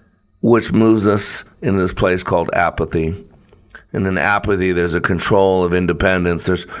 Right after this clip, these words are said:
freedom is centralized. We stop doing what we did to get us where we are, which brings us to that dependence. And then there's this point of degeneration when no systematic change will help, which brings us back to bondage.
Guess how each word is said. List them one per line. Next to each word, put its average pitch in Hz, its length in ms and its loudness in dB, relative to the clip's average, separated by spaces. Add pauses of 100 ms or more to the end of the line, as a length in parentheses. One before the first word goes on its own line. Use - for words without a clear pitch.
(160)
freedom 104 540 2
is 92 120 -2
centralized. 95 680 2
We 90 80 0
stop 104 400 2
doing 107 340 2
what 92 140 0
we 98 120 0
did 101 300 2
to 87 100 0
get 101 200 0
us 95 180 -2
where 87 160 2
we 80 100 0
are, 95 480 2 (600)
which - 180 -4
brings 92 360 2
us 85 260 0
to - 140 -4
that 80 220 0
dependence. - 760 -2 (920)
And 110 120 2
then 135 140 2
there's 127 180 2
this 113 340 0
point 123 360 0
of 110 140 2
degeneration 110 920 2
when 95 200 0 (280)
no 117 300 4
systematic 110 1000 0
change 101 440 0
will 90 180 0
help, 104 360 0 (920)
which 98 240 0
brings 87 260 0
us 78 140 -2
back - 240 -4
to 76 80 -4
bondage. 76 720 -4